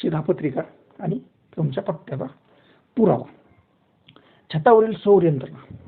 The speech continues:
आता ही छतावरील सौर यंत्र काय आहे? त्याच्यामध्ये सौर पॅनल असतील, मॉड्यूलपासून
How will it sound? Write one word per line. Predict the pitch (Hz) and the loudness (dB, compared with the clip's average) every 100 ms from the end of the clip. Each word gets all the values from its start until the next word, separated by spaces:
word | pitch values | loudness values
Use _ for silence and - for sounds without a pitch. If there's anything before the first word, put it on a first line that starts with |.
| - | -16
आता | - 196 | -10 -10
ही | - | -10
छतावरील | 156 214 214 | 2 2 4
सौर | 220 | 0
यंत्र | 202 202 | 0 -2
काय | 196 190 | -2 -2
आहे? | |
त्याच्यामध्ये | 175 185 185 175 | -2 -2 -2 -4
सौर | - 185 | -2 -2
पॅनल | 180 185 170 | 0 -2 -2
असतील, | 165 - - - _ - _ _ 214 | -6 -8 -12 -14 _ -20 _ _ -2
मॉड्यूलपासून | 175 165 185 175 - 180 175 | 0 0 0 -4 -6 -4 -6